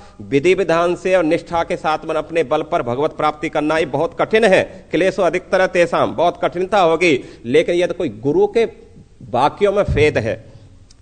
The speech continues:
गुरु की सेवा में जो लगा हुआ है,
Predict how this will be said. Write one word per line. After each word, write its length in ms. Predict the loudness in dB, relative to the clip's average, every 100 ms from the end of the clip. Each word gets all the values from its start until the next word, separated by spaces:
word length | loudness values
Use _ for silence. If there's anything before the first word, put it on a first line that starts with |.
| -20 _
गुरु 260 | -6 0 2
की 140 | 2
सेवा 400 | 0 2 2 2
में 140 | 2 0
जो 80 | 0
लगा 260 | 2 2
हुआ 300 | 2 2 0
है, 480 | 2 0 -2 -6 -14